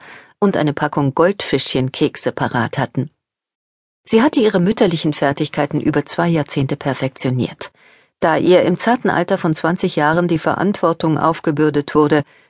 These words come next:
für mich, damals ein widerspenstiger vierzehn Jahre alter Teenager, zu sorgen,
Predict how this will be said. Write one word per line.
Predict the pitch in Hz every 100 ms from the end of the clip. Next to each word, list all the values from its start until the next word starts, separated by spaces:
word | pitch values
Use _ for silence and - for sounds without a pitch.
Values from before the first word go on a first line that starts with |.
| _
für | - 147
mich, | 175 269 - - - _ _ _ -
damals | 147 175 180 -
ein | - 147 131
widerspenstiger | 175 160 - 151 151 156 160 160 160
vierzehn | - 202 - 165
Jahre | 147 143 151 151
alter | - 143 131
Teenager, | - 160 120 135 135 131
zu | - 156
sorgen, | 160 156 139 127